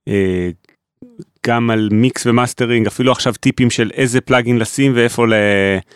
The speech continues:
אה, להעלות ואיפה זה, אני חושב שאנשים יכולים לקחת מזה המון המון. אה, אני רוצה ככה כמה שאלות אחרונות, אה,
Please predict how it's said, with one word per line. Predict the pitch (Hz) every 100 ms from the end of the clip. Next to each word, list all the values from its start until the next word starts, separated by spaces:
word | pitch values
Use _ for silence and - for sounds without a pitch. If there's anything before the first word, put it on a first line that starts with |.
| _ _ _
אה, | 107 98 92
להעלות | 90 98 98 120 -
ואיפה | 117 113 117
זה, | 107 127
אני | 110
חושב | -
שאנשים | 110 120 101 101 123 113 107
יכולים | - 113
לקחת | 110 113 -
מזה | 113 101
המון | 95 104
המון. | 98 98 143 226 _ _ _ _ -
אה, | 110
אני | 110
רוצה | 117 180
ככה | 160 151
כמה | 160 165
שאלות | 151 135 139
אחרונות, | 123 117 131 165 165 185 - - _ _ -
אה, | 104 104 98 95 95 90 90